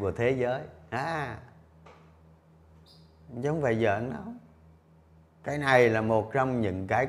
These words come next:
quan trọng nhất. Quan trọng lắm. Nhưng mà cái này cũng là cái mà không đánh giá được. Rất khó đánh giá.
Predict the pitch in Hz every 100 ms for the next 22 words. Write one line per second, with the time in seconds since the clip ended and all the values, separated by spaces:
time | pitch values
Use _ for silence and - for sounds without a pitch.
0 | - 139 135 120 101 85 85 113 214 -
1 | - - - - - _ _ - 80 80
2 | _ - 80 80 80 - 80 80 80 80
3 | _ - - - - - - - 131 147
4 | 123 104 117 156 - - - - 123 127
5 | 123 101 85 87 - - - 120 135 120
6 | 101 95 95 98 107 90 - 104 113 131
7 | 113 92 85 - - - - 190 185 151
8 | 151 170 156 151 156 107 87 - - -
9 | - - _ - 78 80 80 _ - -
10 | - - - - - 190 190 147 143 156
11 | 147 147 135 120 123